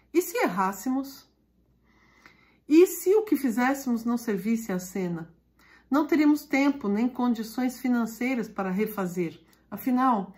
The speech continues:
não era possível eleger o Teatro Rede Soleil como ele é hoje e exigir de nós as mesmas condições de trabalho deles. Era preciso olhar para eles no passado,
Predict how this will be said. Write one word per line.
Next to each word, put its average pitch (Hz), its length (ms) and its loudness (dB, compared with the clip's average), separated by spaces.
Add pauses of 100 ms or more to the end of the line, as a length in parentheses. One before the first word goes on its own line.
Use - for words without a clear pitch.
(360)
não 277 120 2
era 277 180 2
possível 277 1000 2
eleger 220 560 0
o 208 80 -2
Teatro 233 560 -2
Rede 180 200 -2
Soleil 208 440 0
como 196 200 -2
ele 202 120 0
é 190 100 0
hoje 202 600 0 (360)
e 262 120 2
exigir 262 640 4
de 269 140 0
nós 254 640 0 (280)
as 226 160 -4
mesmas 262 520 2
condições 226 580 -4
de 220 140 -10
trabalho 233 520 0
deles. 165 640 0 (1080)
Era 269 160 2
preciso 269 480 -2
olhar 254 320 0
para 226 200 0
eles 254 380 0
no 254 100 -2
passado, 220 840 -2